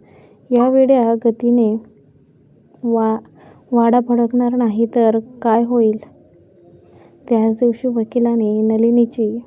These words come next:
भेट घेतली. वकील म्हणजे कृत्रिम सहानुभूतीने भरलेली धंदेवाईक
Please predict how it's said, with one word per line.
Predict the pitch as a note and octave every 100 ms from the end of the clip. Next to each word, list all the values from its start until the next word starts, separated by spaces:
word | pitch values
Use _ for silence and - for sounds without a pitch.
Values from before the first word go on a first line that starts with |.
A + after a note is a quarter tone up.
| -
भेट | A#3 A3+ A3+
घेतली. | A#3 A#3 - G#3+ - - - - _ _
वकील | B3+ B3+ C#4+
म्हणजे | C#4 D4 C#4 A#3+ A#3 A#3+ - - -
कृत्रिम | A#3+ A#3 C4 B3 A#3 A#3+ - - - _ - -
सहानुभूतीने | A3+ A#3+ A#3+ C4 C4 B3+ B3+ C4 B3 A3+ A#3
भरलेली | A#3+ A#3 A#3 A#3 B3 A3+ G#3+ _ _ _ C4
धंदेवाईक | B3 A#3+ A#3+ C4 C4 B3 A3+ A3 -